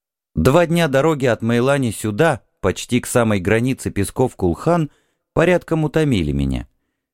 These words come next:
И даже не столько утомили, сколько заставили частенько ощущать себя лишним, неумелым лжецом, словно я зачем-то нацепил ворованные ножны Шишеза Абу Салима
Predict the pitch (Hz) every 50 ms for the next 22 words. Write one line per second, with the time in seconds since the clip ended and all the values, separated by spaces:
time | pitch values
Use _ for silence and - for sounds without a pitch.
0 | _ _ _ _ - 160 165 214 202 202 220 220 214 202 - - 220 214 190 202
1 | 202 185 - - 185 190 208 240 247 220 147 120 107 - - 151 165 156 - 143
2 | 120 135 143 - - - - 185 185 170 165 151 147 127 - 143 131 - - 190
3 | 196 185 160 - 143 131 127 - - 131 127 - - 175 170 - - - 151 151
4 | 156 147 139 - _ _ _ _ _ - 190 233 240 185 - - 101 92 78 71
5 | 64 - - _ _ _ _ _ _ - 123 156 185 180 175 170 170 185 202 196
6 | 180 175 170 160 151 135 110 117 151 143 - - - - 185 208 190 131 92 -
7 | _ _ _ _ _ _ - - 160 165 147 143 151 147 143 139 131 110 131 120
8 | - - 175 180 165 135 - 127 123 120 - - 135 131 - 160 170 151 117 117
9 | 120 147 156 135 131 127 131 123 117 113 123 156 180 170 147 156 151 131 - 135
10 | 123 - - 147 156 139 110 123 117 113 113 123 127 - - 135 139 156 160 143
11 | 107 85 - -